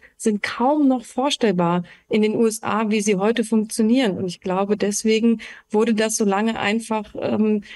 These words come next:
ignoriert, weil man wusste, es gibt auch nicht den einen Quickfix. Man kann jetzt nicht irgendwie den einen, die eine Lösung haben. Und ich meine, das Problem haben, glaube ich, fast alle Länder, die sich mit Migration befassen. Es gibt nicht die eine leicht zu erklärende politische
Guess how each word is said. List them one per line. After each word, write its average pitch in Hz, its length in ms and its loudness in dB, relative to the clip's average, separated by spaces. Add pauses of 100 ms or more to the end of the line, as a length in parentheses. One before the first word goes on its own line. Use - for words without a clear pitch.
ignoriert, 233 560 2
weil 214 120 2
man 196 180 0
wusste, 277 300 0
es - 120 -6
gibt - 240 -2
auch 226 120 -4
nicht 220 180 0
den 226 100 0
einen 226 220 0
Quickfix. 269 560 -4
Man 196 140 -2
kann 226 180 2
jetzt 240 180 2
nicht 226 220 0
irgendwie 214 400 0
den 214 220 -2
einen, 247 480 0 (320)
die - 80 0
eine 233 180 2
Lösung 233 480 0
haben. 202 300 0
Und 202 120 -4
ich 202 60 -6
meine, 190 160 -2
das 196 220 -8 (100)
Problem 208 420 0
haben, 196 360 -2
glaube 196 180 0
ich, 196 120 -4
fast - 340 -6
alle 226 380 2 (260)
Länder, 202 400 2
die 196 160 -6
sich 202 180 -4
mit 208 160 0
Migration 208 680 -2
befassen. 220 460 -4
Es 233 160 0
gibt - 320 -2
nicht 240 320 2 (360)
die 220 140 0
eine 247 420 2
leicht 233 400 -4
zu - 140 -2
erklärende 226 640 2
politische 214 920 -4